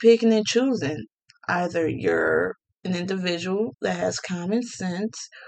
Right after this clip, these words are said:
or you're one that doesn't. So please, please stop picking and choosing and thinking people can't see right through that whole dumb act. Because being dumb is not cute and it's twenty twenty-two.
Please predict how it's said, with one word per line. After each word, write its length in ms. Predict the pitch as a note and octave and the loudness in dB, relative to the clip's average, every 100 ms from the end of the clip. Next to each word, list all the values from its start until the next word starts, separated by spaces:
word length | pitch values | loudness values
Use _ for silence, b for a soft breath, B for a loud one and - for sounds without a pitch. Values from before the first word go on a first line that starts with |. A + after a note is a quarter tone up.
| B _ - | B _ -12
or 520 | - C4+ C4+ C4+ - | -4 -2 -2 -4 -6
you're 200 | - B3+ | -2 0
one 260 | B3 A#3+ A3 | 0 0 2
that 200 | G#3+ G3+ | 0 -2
doesn't. 360 | F3+ E3+ - - _ _ _ _ _ _ - B B B B B B B _ | -6 -8 -10 -16 _ _ _ _ _ _ -20 B B B B B B B _
So 320 | - G3 F#3+ - | -2 -2 -2 -8
please, 680 | - C#4 C4+ A3+ G#3 G#3+ - - - | -4 0 0 0 -4 -8 -12 -18 -16
please 380 | - C#4+ C4 A#3 | -6 -2 -2 -4
stop 340 | A3 G#3+ G#3+ | -6 -6 -6
picking 460 | F#3+ G3 - G#3+ G#3+ | -4 -4 -2 -4 -4
and 100 | G3+ | -2
choosing 460 | - A3+ G3+ F#3+ | 0 2 0 -2
and 300 | F#3+ F#3+ F#3+ | -4 -4 2
thinking 300 | A3 A#3 G#3+ | 4 4 4
people 300 | G3+ G#3+ G#3+ | 2 -2 -2
can't 300 | A3 G#3+ G#3 | 0 2 2
see 220 | - A3 | 0 0
right 320 | G3 F3+ G#3 A3+ | 2 2 2 0
through 120 | A3 G#3+ | 0 2
that 200 | A3 F#3 | 2 2
whole 300 | F#3 F#3 F3+ | 0 0 -2
dumb 280 | F3+ F#3 - | -4 -4 -6
act. 340 | F3+ - - B B - | -8 -8 -10 B B -4
Because 340 | G#3 G3 F#3 | 0 2 0
being 380 | F3 A#3+ D4+ A3 | 2 4 4 2
dumb 300 | F#3 F#3+ A3+ | 2 0 0
is 160 | - F#3 | -2 -4
not 260 | F3+ F#3 | -6 -6
cute 260 | - G3 G3 | -4 -4 -4
and 100 | G3+ | -4
it's 120 | G3 F#3 | -6 -6
twenty 260 | G3+ G3 | -4 -4
twenty-two. 580 | F#3 F3+ F3 - G3 | -6 -8 -10 -8 -6